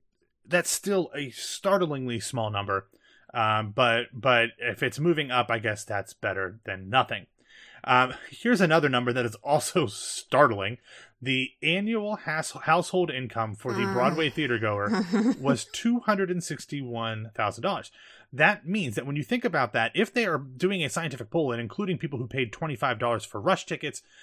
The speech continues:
Speaker 1: students, all of that stuff, that means that if you look at the
Speaker 2: Right.
Speaker 1: mean, it is probably much, much higher
Speaker 2: Sure.
Speaker 1: than the,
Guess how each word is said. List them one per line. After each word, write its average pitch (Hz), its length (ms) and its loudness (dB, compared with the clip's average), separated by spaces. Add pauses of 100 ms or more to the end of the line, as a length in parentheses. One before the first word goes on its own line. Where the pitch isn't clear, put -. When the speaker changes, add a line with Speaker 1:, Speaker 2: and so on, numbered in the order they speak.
(180)
Speaker 1:
students, 175 600 -4
all 180 260 0
of 165 80 -2
that 139 160 -2
stuff, - 380 -4
that 190 300 2
means 170 320 -2
that 143 180 -2
if 117 140 -10
you 139 100 -2
look 156 140 -2
at - 100 -6
the 113 100 -2
Speaker 2:
Right. 160 140 -2
Speaker 1:
mean, 175 340 0
it 135 180 -2
is 131 160 -2
probably 170 420 0
much, 185 500 -2
much 165 300 -2
higher 151 500 -6 (400)
Speaker 2:
Sure. 311 180 8
Speaker 1:
than 143 200 8
the, 127 500 6